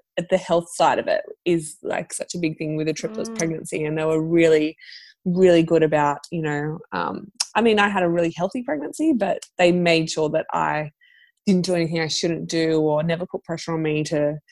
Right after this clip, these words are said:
Speaker 1: you know, do anything I shouldn't, and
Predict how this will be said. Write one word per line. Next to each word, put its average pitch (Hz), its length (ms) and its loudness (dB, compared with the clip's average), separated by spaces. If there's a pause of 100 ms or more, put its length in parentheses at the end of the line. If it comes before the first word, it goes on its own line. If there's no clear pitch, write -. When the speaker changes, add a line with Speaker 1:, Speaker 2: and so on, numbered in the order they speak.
(180)
Speaker 1:
you 170 100 -4
know, 151 320 -2 (260)
do 170 140 -2
anything 156 320 -2
I 151 60 -4
shouldn't, 151 600 -4
and 147 280 -8